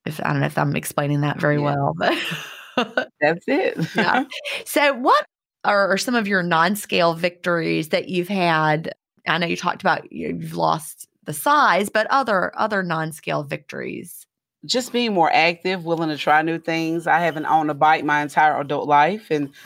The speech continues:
Speaker 2: someone on a podcast a few episodes ago talked about, I think either purchasing a bike or enjoying a bike. So I bought me a bike, just being more adventurous with my overall health. Just, uh, just getting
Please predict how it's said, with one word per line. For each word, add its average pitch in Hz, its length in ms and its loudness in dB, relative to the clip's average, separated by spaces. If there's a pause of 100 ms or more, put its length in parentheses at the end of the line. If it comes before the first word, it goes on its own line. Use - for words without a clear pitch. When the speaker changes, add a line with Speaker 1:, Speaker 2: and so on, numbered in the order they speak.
(180)
Speaker 2:
someone 165 680 2 (140)
on 165 160 2
a 170 60 2
podcast 196 800 0 (380)
a 170 100 2
few 226 180 -2
episodes 180 560 0
ago 151 200 -2
talked 156 260 0
about, 165 400 4 (500)
I 165 60 -6
think - 240 -14
either 123 140 -16
purchasing 247 600 -8
a 233 80 -8
bike 220 420 2
or 156 260 -6 (320)
enjoying 156 340 0
a 214 40 0
bike. 220 200 2
So - 140 -2
I 160 120 4
bought 156 260 2
me 165 80 2
a 147 60 2
bike, 175 440 2 (120)
just 269 360 -8
being 214 240 -4
more 185 140 4
adventurous 156 640 -4
with 147 480 -2
my 135 520 2 (120)
overall 147 420 2
health. 123 400 -4 (480)
Just, 160 300 -4
uh, 143 120 0 (180)
just - 200 -16
getting 165 260 -4